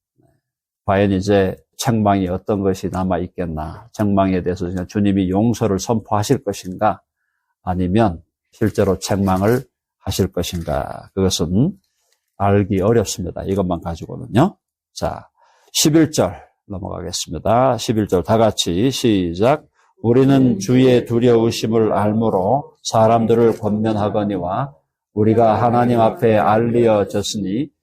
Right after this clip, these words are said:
또 너희의 양심에도 알리어지기를 바라노라." 여기 이제 번역이 약간 이해가 어렵게 돼 있는데 이런 말입니다. 자, 우리는 하나님의 두려우심, 하나님의 두려우심을 안다.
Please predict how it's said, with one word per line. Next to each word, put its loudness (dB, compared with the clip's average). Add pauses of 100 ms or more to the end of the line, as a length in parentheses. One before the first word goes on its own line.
(220)
또 2
너희의 2
양심에도 0
알리어지기를 0
바라노라." -2
여기 4
이제 2 (360)
번역이 0
약간 -4 (640)
이해가 2 (360)
어렵게 0
돼 -2
있는데 -2
이런 2
말입니다. 0 (580)
자, 0
우리는 4
하나님의 2
두려우심, 0 (160)
하나님의 0
두려우심을 0
안다. -2